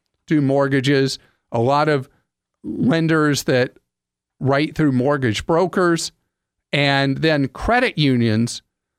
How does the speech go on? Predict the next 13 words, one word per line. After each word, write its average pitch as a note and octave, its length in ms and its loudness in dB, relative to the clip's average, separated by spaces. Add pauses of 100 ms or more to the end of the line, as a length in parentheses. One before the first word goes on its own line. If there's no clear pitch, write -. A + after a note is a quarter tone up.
(100)
that E3+ 240 -2
were C#3+ 220 2
meaningless C#3+ 1200 0 (540)
in D#3 140 0
the C#3+ 100 0
mortgage D#3 540 0
market C#3+ 480 0
as B2+ 260 -2
recently D3 520 0
as A#2+ 160 0
ten D#3+ 260 -2
years E3+ 320 0
ago B2 480 -2